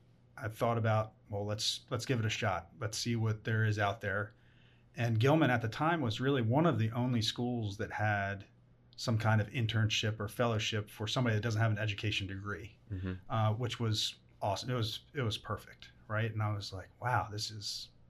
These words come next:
Speaker 1: this is what I wanna do. Let's, let's get into that and try it out and see if it's for me." And the rest is history, right? Once I was here,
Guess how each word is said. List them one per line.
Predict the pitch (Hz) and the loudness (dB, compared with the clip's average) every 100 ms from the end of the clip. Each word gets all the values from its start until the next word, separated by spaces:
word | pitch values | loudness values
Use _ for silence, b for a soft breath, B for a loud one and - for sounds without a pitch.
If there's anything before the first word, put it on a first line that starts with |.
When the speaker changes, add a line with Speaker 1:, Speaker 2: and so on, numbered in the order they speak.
| - | -8
Speaker 1:
this | 113 | -6
is | 143 | -2
what | 113 113 | 0 2
I | |
wanna | 110 104 | 2 0
do. | 87 135 - - - | -2 -6 -6 -12 -12
Let's, | 104 - - | -8 -8 -4
let's | 110 | -4
get | - 120 | -2 0
into | 123 117 | 0 2
that | 113 113 - B B B B B B B B B B - | 0 -2 -8 B B B B B B B B B B 0
and | 131 | 4
try | - 143 135 | 8 10 10
it | |
out | 131 135 | 8 6
and | 117 | 2
see | 135 | 2
if | 127 127 | 2 2
it's | - | 2
for | 127 | 2
me." | 120 135 147 | 4 4 4
And | 117 110 107 b b b | 4 2 0 b b b
the | 117 | 2
rest | 120 127 | 2 2
is | 107 - | 0 -2
history, | 127 - 101 101 | -2 -2 -4 -2
right? | 110 113 | 0 0
Once | 113 131 | 0 2
I | |
was | 110 90 | 0 -2
here, | - 113 104 98 | -2 -2 -2 -4